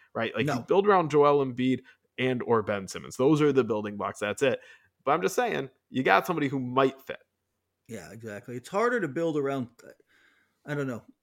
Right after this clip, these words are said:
Speaker 2: I, I, let's just say I've heard people spec-, in, in doing the speculation thing, that if you're building long-term, you might lean towards Simmons for injury reasons and just the direction the game is going. But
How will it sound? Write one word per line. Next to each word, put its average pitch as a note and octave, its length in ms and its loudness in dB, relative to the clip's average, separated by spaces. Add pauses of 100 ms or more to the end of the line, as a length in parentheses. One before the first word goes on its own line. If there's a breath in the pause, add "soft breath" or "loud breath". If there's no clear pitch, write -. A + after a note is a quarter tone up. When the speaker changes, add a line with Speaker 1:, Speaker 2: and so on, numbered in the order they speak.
(220)
Speaker 2:
I, C#3 180 -10
I, D3+ 100 -4
let's F3 280 -2
just F#3 160 -2
say F3 140 -2
I've F3+ 240 -4
heard E3+ 240 -6
people D3+ 240 -6
spec-, - 320 -6
in, D#3 180 -6
in D3 300 -6 (100)
doing E3 220 0
the D3 80 -4
speculation C3 640 -4
thing, A#2+ 420 -4
that A#2 140 -10 (2000)
if D3 160 -6
you're D3+ 100 -2
building F3 360 -2
long-term, D3 640 -4
you C3+ 120 -2
might C3+ 380 -4
lean C3+ 200 -6
towards B2 340 -8
Simmons C3+ 440 -6
for B2 200 -12
injury C#3 440 -6
reasons C#3+ 640 -8 (120)
and C3 200 -8
just C3 200 -10
the B2+ 120 -4
direction C3 540 -6
the B2+ 60 -6
game C3 220 -6
is A#2+ 100 -8
going. C#3+ 420 -4 (100)
But B2 280 -4